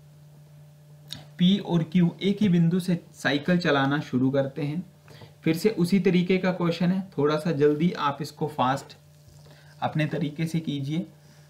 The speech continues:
कोई भी दो पॉइंट, अ, सॉरी, एक पॉइंट आप ले लीजिए। ठीक है जी, मैंने जो है वो ये पॉइंट ले लिया।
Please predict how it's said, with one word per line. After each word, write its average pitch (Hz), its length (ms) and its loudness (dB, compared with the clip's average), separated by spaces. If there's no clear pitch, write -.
कोई 151 200 -6
भी 170 160 2
दो 165 180 2
पॉइंट, 160 420 0
अ, 143 340 0
सॉरी, 143 340 -4
एक 156 200 -2
पॉइंट 156 280 0
आप 143 200 2
ले 147 120 -2
लीजिए। 151 480 -4
ठीक 135 200 -4
है 127 60 -2
जी, 123 100 -2
मैंने 147 300 0
जो 180 140 2
है 160 140 2
वो 170 340 -2
ये 135 220 -4
पॉइंट 143 280 -4
ले 147 200 -2
लिया। 151 260 -2